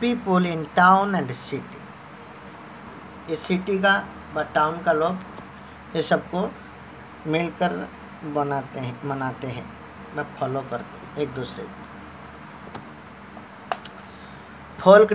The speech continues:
dance are very important future of गुजरात। गुजरात में फोल्क डांस बहुत इंपॉर्टेंट, आ, है।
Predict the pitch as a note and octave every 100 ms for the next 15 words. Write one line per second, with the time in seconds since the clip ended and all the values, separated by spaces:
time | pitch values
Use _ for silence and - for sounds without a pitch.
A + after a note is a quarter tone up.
0 | F#3+ G3+ G3+ F#3+ F#3+ F#3 D#3+ D#3 F#3 F#3
1 | F#3 F#3 F#3+ F#3 F#3 F#3 F3+ F#3 F3+ F3
2 | D#3+ D#3 D#3+ E3 E3+ E3 - - - -
3 | C#3 D3+ E3 D#3+ E3+ D#3 - D3+ D3 E3
4 | D3+ C3+ C#3 D3+ D#3+ D#3 D#3 D#3 D3 -
5 | - - - - D3 C#3+ C#3+ C#3 C#3+ -
6 | - D3 D3